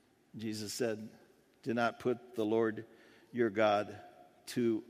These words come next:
a test." There's an old axiom that says, "Yesterday is history, tomorrow is a mystery, today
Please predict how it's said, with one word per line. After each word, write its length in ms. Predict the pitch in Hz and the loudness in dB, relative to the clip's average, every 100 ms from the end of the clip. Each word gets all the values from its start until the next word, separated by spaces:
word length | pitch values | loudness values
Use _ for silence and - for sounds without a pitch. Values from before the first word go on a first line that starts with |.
| - | -8
a 100 | 104 | -8
test." 600 | - 110 98 - - - _ _ _ _ _ _ - - - _ | -4 -6 -6 -12 -16 -20 _ _ _ _ _ _ -20 -20 -20 _
There's 140 | 123 110 | -2 2
an 80 | |
old 180 | 123 131 | 2 2
axiom 520 | 113 127 127 - 113 | 4 2 2 0 -2
that 140 | 107 104 | -2 -4
says, 380 | - 113 101 - | 0 0 0 -2
"Yesterday 720 | 120 127 - 117 120 113 107 110 - | -2 0 -2 0 2 0 -2 -10 -12
is 200 | 123 107 | -8 -2
history, 440 | 139 127 - 107 107 - - - - _ | -2 -2 -2 -4 -4 -14 -20 -20 -20 _
tomorrow 580 | - 117 120 120 113 110 - - | 0 4 6 6 4 -2 -10 -10
is 160 | 110 104 | -6 -4
a 80 | |
mystery, 540 | 110 127 123 117 104 107 - - _ _ _ _ _ _ _ | 0 0 0 -4 -6 -8 -16 -20 _ _ _ _ _ _ _
today 640 | - 110 123 120 120 117 | -4 2 4 4 2 -4